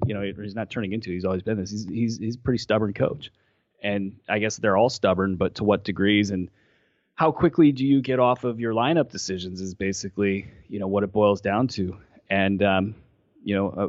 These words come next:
w-, again, we'll see with Costa, uh, if he gets back into the lineup or if he continues to play kind of a lesser role. And I think that, you know, Costa, he's got a lot of value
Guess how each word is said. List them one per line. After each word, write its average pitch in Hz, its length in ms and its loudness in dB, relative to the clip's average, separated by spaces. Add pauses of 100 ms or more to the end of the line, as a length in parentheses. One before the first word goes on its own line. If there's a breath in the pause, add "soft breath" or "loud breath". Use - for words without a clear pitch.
(120)
w-, 98 500 -6
again, 113 340 2
we'll 98 160 4
see 107 380 2 (480 soft breath)
with 107 180 2
Costa, 98 600 2 (100)
uh, - 160 -6
if 92 480 -6
he 104 240 -6
gets 95 180 -2
back 90 320 0
into 95 140 -4
the 98 80 -4
lineup 98 420 0 (360)
or 92 360 0
if 92 200 -2
he 90 360 -12
continues 92 540 -6
to 85 100 -10
play 90 340 0 (120)
kind 98 100 -4
of 90 60 -4
a 87 60 -4
lesser 92 460 0
role. 92 400 4 (640 soft breath)
And 143 140 2
I 147 60 2
think 151 300 0
that, 143 240 4 (220)
you 127 120 0
know, 135 120 4
Costa, 135 380 2
he's 131 140 2
got 131 140 2
a 131 40 4
lot 131 160 4
of 113 60 -6
value 107 460 0